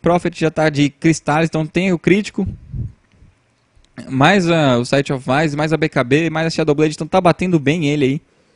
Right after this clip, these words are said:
Tem um bom dano. Lembrando que o Prophet consegue carregar late game, ele é um, ele é um herói de late game. Enchantress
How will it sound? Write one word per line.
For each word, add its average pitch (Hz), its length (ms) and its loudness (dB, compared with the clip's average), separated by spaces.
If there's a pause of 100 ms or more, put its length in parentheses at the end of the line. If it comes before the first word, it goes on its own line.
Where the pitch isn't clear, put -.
(380)
Tem 156 140 0
um 143 80 2
bom 170 200 4
dano. 147 460 2 (580)
Lembrando 156 240 -2
que 185 80 -4
o 185 40 -2
Prophet 180 320 0
consegue 180 340 -2
carregar 185 580 4 (320)
late 147 320 4
game, 143 220 2
ele 160 60 4
é 143 60 6
um, 131 220 2
ele 156 160 0
é 185 40 4
um 240 100 0
herói 151 240 4
de 156 80 -2
late 196 260 -2
game. 135 440 -2 (1160)
Enchantress 175 720 -2